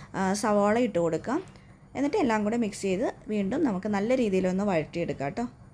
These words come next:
ഇനി ആവശ്യത്തിന് കറി ലീവ്സും കൂടി ഇട്ട് കൊടുക്കുന്നുണ്ട്. എന്നിട്ട് എല്ലാം കൂടെ മിക്സ് ചെയ്ത് കൊടുക്കാം. പിന്നെ നമ്മുടെ ഈ ഒരു കറിയുടെ ടേസ്റ്റ് ഇരിക്കുന്നത് നമ്മൾ ഈ ഒരു സവാളയും ഈ ഒരു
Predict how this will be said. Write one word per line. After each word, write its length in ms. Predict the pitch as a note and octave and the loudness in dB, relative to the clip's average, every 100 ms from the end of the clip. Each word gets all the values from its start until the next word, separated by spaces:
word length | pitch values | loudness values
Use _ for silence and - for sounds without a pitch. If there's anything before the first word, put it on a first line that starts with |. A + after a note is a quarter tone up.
| - - - - - - - - - - - - - - - D4 | -20 -20 -20 -20 -20 -20 -20 -20 -20 -20 -20 -20 -10 -10 -4 2
ഇനി 160 | D#4 B4 | 4 4
ആവശ്യത്തിന് 480 | B3+ A#3 A3+ - B3 | 4 4 2 0 -2
കറി 220 | C4 G#3+ | 0 0
ലീവ്സും 320 | G3+ G3+ G#3+ G#3+ | 2 0 0 0
കൂടി 160 | A3+ | 0
ഇട്ട് 140 | A3 G3 | 0 0
കൊടുക്കുന്നുണ്ട്. 500 | F#3 F3+ F#3 F3 C4 | -2 -2 -2 -2 -2
എന്നിട്ട് 240 | A#3 G#3 | -2 -2
എല്ലാം 220 | G3+ F#3 | -2 0
കൂടെ 120 | F#3+ | -2
മിക്സ് 240 | A3 F#3 - | -2 -4 0
ചെയ്ത് 160 | G3 | 0
കൊടുക്കാം. 440 | F#3+ F3+ - C#4 G#4+ - - - | 0 -2 -2 -4 -6 -10 -14 0
പിന്നെ 200 | D4 D4+ | 4 6
നമ്മുടെ 240 | D4+ C4+ | 6 4
ഈ 60 | C#4 | 4
ഒരു 140 | C#4 C#4+ | 2 2
കറിയുടെ 240 | A#3 A3 | 2 4
ടേസ്റ്റ് 440 | B3 B3 A3 A3 D4 | 4 4 2 0 0
ഇരിക്കുന്നത് 460 | B3+ B3 A#3 G#3+ | 0 2 2 0
നമ്മൾ 280 | - G#3+ G#3 | 0 0 0
ഈ 80 | A3 | 2
ഒരു 120 | G#3+ | 0
സവാളയും 600 | A3+ G#3 F#3+ F#3 F#3+ C#4 - | 0 0 0 2 2 0 -2
ഈ 100 | G#3 | 0
ഒരു 260 | G3 A#3+ | 2 0